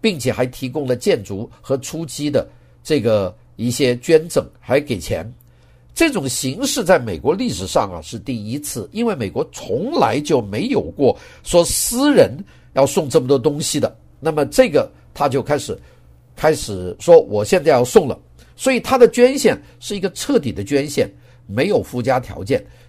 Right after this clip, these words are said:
就是捐画、捐博物馆给你。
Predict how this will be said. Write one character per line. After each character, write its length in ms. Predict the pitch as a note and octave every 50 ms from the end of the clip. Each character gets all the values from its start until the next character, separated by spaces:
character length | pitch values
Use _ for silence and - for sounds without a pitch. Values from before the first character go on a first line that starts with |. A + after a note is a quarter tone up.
| -
就 260 | - - C4 B3+ A#3 E3+
是 260 | - - A2+ G#2 - - - - - - -
捐 260 | - - G3 F#3+ F#3
画、 320 | F#3 - F#3 D#3 A2 E2 - - - - - - - _
捐 240 | - - G#3 A3+ G#3+
博 140 | D#3+ C3+ C#3+
物 120 | E3 E3
馆 220 | C3 - - E2+
给 140 | - A#2 C3+
你。 180 | C#3 C3 F#2